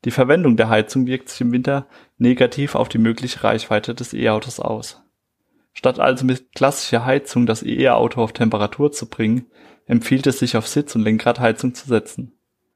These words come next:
Diese sorgen ebenfalls dafür, dass man nicht als Einzelblock am Ziel ankommt, sind aber wesentlich sparsamer als die Heizung selbst. Ansonsten gilt, E-Auto über die Nacht an die Wallbox, Ladestation hängen und das Elektroauto vorheizen lassen.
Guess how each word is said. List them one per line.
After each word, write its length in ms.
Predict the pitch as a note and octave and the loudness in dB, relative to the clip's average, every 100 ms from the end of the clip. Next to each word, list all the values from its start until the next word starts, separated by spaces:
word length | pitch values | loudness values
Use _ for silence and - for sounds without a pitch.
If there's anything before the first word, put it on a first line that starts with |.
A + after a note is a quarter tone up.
| _ _ _ | _ _ _
Diese 200 | C3+ D3 | 0 2
sorgen 340 | D3+ C#3 A#2+ A2+ | 2 2 2 2
ebenfalls 560 | A#2+ C3+ C3 C#3+ C#3 | 0 -2 0 -2 0
dafür, 480 | - C3 - D#3 D#3+ _ - | -4 -4 -2 -4 -4 _ -8
dass 220 | A2+ - | -6 0
man 100 | A#2+ | 2
nicht 160 | B2 | 2
als 160 | A#2 G#2+ | 0 0
Einzelblock 600 | A2 A#2+ B2 - C3 C3+ | 0 0 -2 -4 -4 -2
am 140 | A2 - | -6 -6
Ziel 200 | A#2+ - | -8 -4
ankommt, 480 | A2 A2 A2 G#2 - _ _ _ _ | -4 -4 -8 -10 -16 _ _ _ _
sind 240 | - B2+ | -2 2
aber 240 | B2 A2 A2 | 4 2 2
wesentlich 400 | B2 - A#2+ - | 2 0 -10 -8
sparsamer 760 | - A#2 C#3 - A2 A#2+ C3 | -2 0 0 0 -2 -2 -4
als 200 | - A#2+ | -6 -6
die 140 | - A#2+ | -6 -2
Heizung 360 | A2+ A2+ B2+ | -2 -2 -4
selbst. 440 | A2+ G2+ - - - _ _ _ _ _ _ _ _ _ | -2 -4 -6 -20 -20 _ _ _ _ _ _ _ _ _
Ansonsten 540 | B2 A#2+ B2+ B2 A#2 | 2 2 2 0 -6
gilt, 380 | A#2+ C3+ F3+ - _ _ _ _ - | -2 -2 -2 -8 _ _ _ _ -4
E-Auto 420 | B2+ C#3+ C#3 C#3+ | 0 2 0 0
über 140 | - | -4
die 140 | A2 A2+ | -2 0
Nacht 260 | B2+ - | 0 -2
an 60 | A2 | -6
die 120 | A2 | -2
Wallbox, 580 | A2+ A#2 C#3 C#3 - - | 2 2 2 -2 -4 -8
Ladestation 720 | A#2 A#2 B2 - B2+ - C3 | 0 2 2 -2 -4 -2 -2
hängen 240 | C#3+ C#3 C#3+ _ - _ - | 0 -2 -6 _ -20 _ -4
und 80 | B2 | 0
das 140 | A2+ | 2
Elektroauto 560 | A2 A#2 - A#2+ A#2+ B2+ | 2 0 0 0 0 -2
vorheizen 540 | A#2 A2 G#2+ - A2 | -2 0 0 -4 -8
lassen. 340 | A2 - A2 | -8 -10 -14